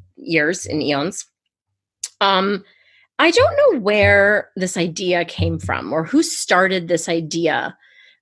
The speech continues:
about high ticket, high price coaching. Um, when I started coaching, I looked at what,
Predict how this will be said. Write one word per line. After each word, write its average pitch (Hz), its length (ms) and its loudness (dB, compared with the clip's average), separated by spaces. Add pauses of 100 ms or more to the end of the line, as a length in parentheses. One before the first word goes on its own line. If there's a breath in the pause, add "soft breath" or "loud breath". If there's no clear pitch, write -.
about 180 320 0
high 180 240 -4
ticket, 165 560 -4
high - 260 -6
price - 400 -12
coaching. - 460 -12 (720)
Um, 196 360 0
when 240 220 2
I 381 200 2
started 254 560 -2
coaching, - 720 -8 (640)
I 269 240 2
looked 247 440 -2
at 160 420 -2
what, 170 520 0